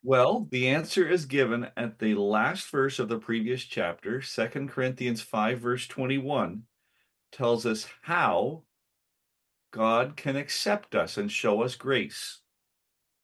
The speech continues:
And so we'll ask Teresa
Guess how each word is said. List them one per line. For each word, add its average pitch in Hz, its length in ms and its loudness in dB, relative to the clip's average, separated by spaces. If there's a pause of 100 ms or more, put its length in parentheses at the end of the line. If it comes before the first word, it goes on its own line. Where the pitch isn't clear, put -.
(920)
And 98 160 -14
so 104 160 -2
we'll 104 160 0
ask 117 240 2
Teresa 120 480 -2